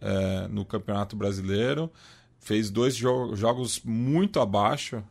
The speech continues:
é, contra o Palmeiras, né, pela decisão do mata-mata nacional.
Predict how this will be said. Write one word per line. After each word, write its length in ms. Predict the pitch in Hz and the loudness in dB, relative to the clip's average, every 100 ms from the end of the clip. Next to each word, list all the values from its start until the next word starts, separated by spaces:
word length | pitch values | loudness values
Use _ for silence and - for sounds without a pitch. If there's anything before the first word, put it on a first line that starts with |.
| - | -8
é, 380 | 101 95 95 92 | -4 -2 -4 -6
contra 220 | - 98 - | -8 -8 -4
o 40 | |
Palmeiras, 600 | 101 98 98 107 131 127 | -2 0 -2 -2 -4 -6
né, 260 | 98 98 95 - | -6 -6 -8 -8
pela 200 | 98 98 | -6 -4
decisão 600 | 98 - 101 92 98 98 - - - - | -6 -6 -6 -2 -2 -4 -8 -20 -20 -12
do 100 | - | -4
mata-mata 960 | 98 98 98 95 95 98 95 98 92 87 - | 0 0 0 -2 0 -2 -4 -6 -6 -8 -8
nacional. 800 | 104 101 - 101 95 104 147 | -6 -6 -4 -2 -2 -2 -4